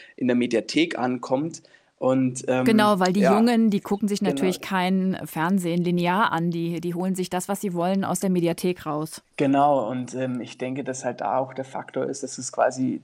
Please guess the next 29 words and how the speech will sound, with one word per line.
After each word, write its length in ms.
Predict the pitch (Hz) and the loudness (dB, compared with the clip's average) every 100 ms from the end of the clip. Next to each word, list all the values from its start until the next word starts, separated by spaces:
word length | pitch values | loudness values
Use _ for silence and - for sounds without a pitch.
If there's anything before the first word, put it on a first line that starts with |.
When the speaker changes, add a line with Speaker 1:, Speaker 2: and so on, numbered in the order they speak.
| - | -4
Speaker 1:
die 300 | 131 127 107 | 0 2 0
Erfahrung 800 | - - 127 - 117 120 151 165 | 0 -2 -2 -4 -2 -2 -2 -6
quasi 320 | 156 151 147 | -6 -8 -4
ist, 260 | - 147 - | 0 0 0
die 60 | |
die 100 | 135 | 0
Zuschauer 440 | 131 147 143 135 127 | 0 0 2 2 2
haben 240 | 131 135 | 2 2
und 120 | 120 | 0
die, 120 | 120 98 | 2 2
äh, 100 | - 80 - 123 - | 2 0 0 0 2
äh, 140 | 127 | 0
die 120 | 131 | 0
Erlebnisse, 480 | 120 117 165 139 127 | 0 0 0 -2 -6
die 80 | 127 | -10
sie 160 | 123 | -10
quasi 240 | 120 123 120 | -10 -10 -10
mit 160 | 117 120 | -14 -14
dem 120 | 113 | -12
Tatort 340 | 123 117 113 | -8 -4 -6
verbinden. 440 | - - 131 131 123 | -8 -6 -4 -2 -4
Und 180 | 110 - - - | -4 -8 -16 -12
ich 200 | - - | -12 -6
denke 260 | 143 135 131 | -4 -2 -2
schon, 240 | - 135 | 0 2
dass 180 | 135 127 | 2 0
halt 160 | - - - - _ _ _ - | -4 -6 -20 -20 _ _ _ -6
der 160 | 123 | -6
Tatort, 720 | - 120 127 135 139 135 - | -4 -2 0 4 2 2 -6